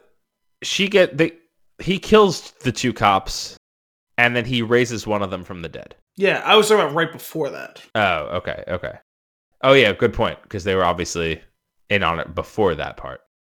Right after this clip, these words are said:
Speaker 2: Yeah.
Speaker 1: Right.
Speaker 2: But we never had any
Speaker 1: Very
Speaker 2: indication.
Speaker 1: confusing.
Speaker 2: I mean, like, listen, we knew that the pedophile cop was because, you know, the devil calling out to him spoke to his soul or lack thereof. Okay, fair enough.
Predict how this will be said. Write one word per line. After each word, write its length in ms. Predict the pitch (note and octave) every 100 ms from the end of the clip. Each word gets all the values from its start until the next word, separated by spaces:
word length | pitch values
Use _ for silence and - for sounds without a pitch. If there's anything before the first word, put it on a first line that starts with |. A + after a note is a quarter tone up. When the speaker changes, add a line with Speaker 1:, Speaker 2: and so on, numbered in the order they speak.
| _ D#3+
Speaker 2:
Yeah. 360 | A3+ C4+ G3+ - _ _ _ _ -
Speaker 1:
Right. 280 | F#2 - _ _ _ _ _ _ -
Speaker 2:
But 140 | F#3+
we 120 | G#3
never 220 | A3 A3+ G#3
had 220 | G#3 G3
any 460 | G3 G3 F#3+ F#3 A#2
Speaker 1:
Very 300 | C3+ B2+ A#2+
Speaker 2:
indication. 680 | E3+ G2 F3 A3 C#4 -
Speaker 1:
confusing. 180 | B2 B2+ _ _ _ F#3+
Speaker 2:
I 80 |
mean, 180 | A3 A#3
like, 180 | A#3+ G#3
listen, 280 | G#3 F#3+ D3 _ _ -
we 140 | G3+
knew 440 | G#3+ G#3 F#3+ E3+ - _ _ _ _ _ _
that 140 | D#3
the 80 | -
pedophile 380 | C4 D4 G#3 D#3+
cop 300 | E3 C#3 -
was 260 | C#3 C#3 C#3
because, 680 | D3 D3 C3 B2+ - - _ _ -
you 100 | D3
know, 260 | A2 C#3+ _
the 220 | C#3 C3 C3
devil 240 | D#3+ D3+
calling 240 | D3 D#3 C#3+
out 160 | C#3
to 80 | -
him 420 | C#3 C3 B2+ B2+ _ _
spoke 280 | - E3 D#3
to 100 | D3
his 180 | C3 C3
soul 420 | - - D#3 C3+
or 120 | C3
lack 300 | C3 C3+ -
thereof. 420 | C3 D3 D#3+ C3 C3
Okay, 260 | C#3 C#3+
fair 260 | C#3+ A#3+ A3+
enough. 300 | E3 E3+